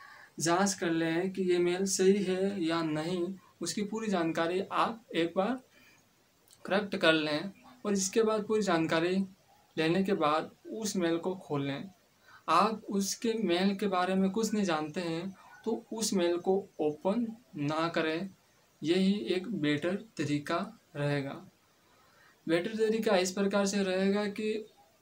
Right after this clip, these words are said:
आप उस मेल के बारे में जानते नहीं हो, आपने किसी से मेल किया ही नहीं है, तो उस मेल के बारे में आपको कोई जानकारी ही नहीं है,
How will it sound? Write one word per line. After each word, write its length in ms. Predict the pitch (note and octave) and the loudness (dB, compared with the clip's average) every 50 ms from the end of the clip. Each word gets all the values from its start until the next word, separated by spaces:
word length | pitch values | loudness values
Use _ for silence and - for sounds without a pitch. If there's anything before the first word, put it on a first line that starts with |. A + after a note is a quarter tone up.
| _ _ - F3+ | _ _ 0 4
आप 300 | F3 F3+ F#3+ G3 G3+ G3+ | 4 6 4 4 0 -2
उस 220 | F#3+ F3+ - - | -4 -4 -2 0
मेल 220 | F#3+ F#3+ F#3+ F#3+ F#3+ | 0 2 2 2 2
के 100 | F#3+ F#3 | 0 2
बारे 260 | F3 F3 F3 F3+ F3+ | 2 4 4 4 2
में 140 | F3+ F3+ E3 | 0 -2 0
जानते 420 | D#3 D3+ D3 D3 D3 D3 F3+ F3 | 2 2 2 2 0 0 0 0
नहीं 220 | F3 E3+ E3 E3 E3 | 2 2 2 0 0
हो, 200 | D#3+ E3+ F#3+ F#3+ - - | -2 -4 -8 -12 -10 -4
आपने 420 | E3 D3+ D3 E3 E3+ F#3 F#3 F#3 F#3 | 0 2 2 2 2 -2 -4 -6 -6
किसी 260 | F#3+ F#3+ - G3 F#3+ | -8 -8 -6 -6 -6
से 400 | F#3 - - - - G3+ F#3+ F3 | -6 -6 -10 -8 -4 -2 -2 0
मेल 340 | D#3 D3+ D3+ D#3 E3+ E3+ E3 E3+ - | 0 -2 -2 -2 -2 -4 -6 -6 -4
किया 240 | - D3 D3 D#3 E3 | -2 0 2 4 4
ही 200 | F3+ F#3+ F#3+ F#3+ | 4 4 4 4
नहीं 260 | F#3 F3 E3+ E3+ E3 | 4 4 2 2 2
है, 200 | E3 E3 E3 - - - - - - - - _ - | 0 -2 -4 -8 -14 -20 -20 -20 -20 -20 -20 _ -6
तो 300 | - A3+ A3+ A3+ A3+ A#3 | -2 2 4 6 6 6
उस 440 | B3 - - B3 G#3+ G3 F#3+ - - | 4 2 -2 -4 -4 -4 -4 -2 -4
मेल 260 | F3+ F3+ F#3 G3 G3 | -2 2 2 2 2
के 80 | G#3 G#3 | 2 2
बारे 260 | G3 G3 G3 G3 G3 | 4 4 4 4 4
में 120 | G3 F#3 F3+ | 4 4 4
आपको 320 | F3+ F3+ F3+ - G#3 F#3+ | 4 2 0 -2 -2 -2
कोई 400 | G3 G3+ G3+ G3+ G3+ A3 A3 - - | 0 2 2 4 4 2 2 -2 -8
जानकारी 580 | D#3 - D#3+ D#3+ E3 E3 E3 E3+ E3+ F3 G3 | -4 -2 0 0 0 2 2 4 4 6 6
ही 120 | G3 G3 G3 | 6 6 6
नहीं 300 | F#3+ F#3+ F3+ D#3 C3+ B2+ | 6 6 6 4 2 0
है, 180 | C3 C3 G3 | 0 -4 -6